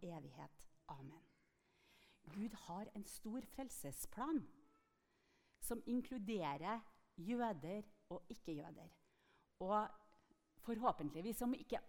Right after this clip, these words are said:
alt for lenge, så kommer Jesus Messias tilbake for å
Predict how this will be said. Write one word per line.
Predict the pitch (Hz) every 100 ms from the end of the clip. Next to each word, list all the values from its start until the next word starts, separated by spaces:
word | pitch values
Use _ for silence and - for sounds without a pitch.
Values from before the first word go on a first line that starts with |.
| -
alt | 269
for | - 277
lenge, | 269 208 240 269 - - - - -
så | - 220
kommer | - - 247 170 143 165 214 - -
Jesus | 196 208 165 131 - 156 -
Messias | 190 180 196 - 139
tilbake | - 170 143 - 139 - - - - -
for | -
å | 185